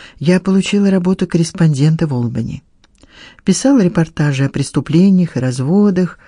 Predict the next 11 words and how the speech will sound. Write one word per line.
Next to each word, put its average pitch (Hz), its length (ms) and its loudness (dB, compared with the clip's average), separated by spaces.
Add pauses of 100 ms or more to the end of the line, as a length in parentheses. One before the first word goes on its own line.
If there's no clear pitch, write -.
(420)
но 226 240 4
до 247 140 2
развода 190 440 2
редактора 180 640 0
раздела 165 520 0
городских 147 480 -4
новостей, 139 720 -2 (460)
от 156 140 0
чьих 160 320 -2
пьяных 135 540 0
приставаний 143 920 0